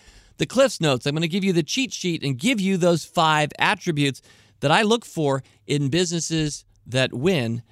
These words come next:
Here they are in order. Number one, multi-stakeholder orientation. Now, if you're somebody who knows conscious capitalism, I don't have to explain this to you. But if you're not, I'm not going to explain conscious capitalism to you, but I will define my term here.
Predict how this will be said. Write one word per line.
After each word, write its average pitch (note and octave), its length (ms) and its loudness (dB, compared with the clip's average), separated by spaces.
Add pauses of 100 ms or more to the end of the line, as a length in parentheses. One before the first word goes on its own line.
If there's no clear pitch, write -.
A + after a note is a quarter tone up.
(180)
Here F#3 160 -4
they G#3+ 160 2
are F3+ 140 2
in F3+ 80 -2
order. A3 380 2 (340)
Number E3 200 2
one, F#3+ 320 2 (280)
multi-stakeholder F3+ 1000 0
orientation. G3 800 -2 (100)
Now, C3+ 180 0
if C3 120 -6
you're C#3 80 -2
somebody E3 300 0
who D3+ 60 2
knows D#3 200 0
conscious C#3+ 400 -6
capitalism, A#3 640 -2
I F#3+ 80 0
don't D3+ 160 0
have D3 180 0
to F3 60 -6
explain E3 340 -4
this D#3+ 140 -4
to E3 140 -8
you. A#3 140 -4 (400)
But F3 100 2
if F#3 100 -2
you're G3+ 100 2
not, F#3+ 360 2
I'm D#3+ 160 0
not F#3+ 220 2
going C#4 240 2
to F#3 40 4
explain B2+ 400 -2
conscious C#3 320 -4
capitalism D#3+ 540 -2
to C3+ 100 -2
you, D#3 80 2
but D3 80 0
I D3+ 80 4
will G3+ 320 0 (300)
define D#3+ 400 0
my C#3+ 160 0
term E3 320 -2
here. A2+ 200 0